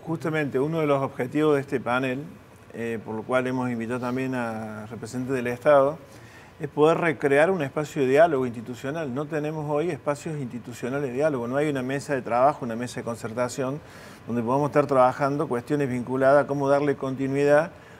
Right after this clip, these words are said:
a las obras que, eh, se pararon en los barrios.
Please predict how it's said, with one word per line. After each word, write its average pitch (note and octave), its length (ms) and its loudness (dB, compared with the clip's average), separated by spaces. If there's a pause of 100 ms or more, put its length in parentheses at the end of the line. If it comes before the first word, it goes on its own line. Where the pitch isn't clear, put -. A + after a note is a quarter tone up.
a B2 100 0
las C3 140 0
obras D#3+ 380 4
que, F3 540 0
eh, B2+ 320 -2
se B2 140 -8
pararon C#3+ 300 4
en C#3 60 -2
los C#3 100 0
barrios. B2+ 400 4